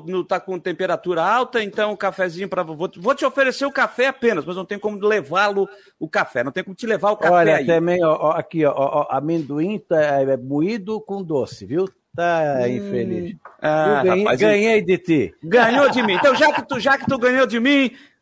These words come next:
Speaker 1: nos diz aí, o que nos espera pra previsão do tempo?
Speaker 2: Ah, depois dessa oferenda tua, eu vou te mandar lá pra Mundaí, com trinta e sete, trinta e oito graus.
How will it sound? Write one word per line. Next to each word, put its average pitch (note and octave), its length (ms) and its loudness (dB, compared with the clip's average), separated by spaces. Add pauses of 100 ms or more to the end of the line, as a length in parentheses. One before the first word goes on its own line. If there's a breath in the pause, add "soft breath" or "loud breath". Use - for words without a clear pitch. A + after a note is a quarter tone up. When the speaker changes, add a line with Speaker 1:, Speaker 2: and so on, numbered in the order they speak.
(320)
Speaker 1:
nos A#3 340 4
diz G#3 300 -2
aí, D#3 260 0
o E3+ 80 -8
que C4+ 160 -4
nos G#3+ 160 -2
espera G#3 500 2
pra D#3+ 140 -4
previsão D#3 440 -2
do A#2+ 80 -6
tempo? G#2 220 -6
Speaker 2:
Ah, G2 260 -12
depois A#2 480 0
dessa D3+ 360 0
oferenda C#3+ 580 0
tua, E3 140 -6
eu D#3 40 -4
vou D#3+ 120 -4
te D#3+ 120 -14
mandar D3 300 -2
lá D#3+ 180 2
pra E3 160 -4
Mundaí, D3+ 600 0
com G#2+ 240 -10
trinta D#3+ 380 -4
e C#3 60 -2
sete, D3+ 440 -4
trinta D#3 320 -6
e D3 40 0
oito D3 280 -2
graus. G#2+ 380 -4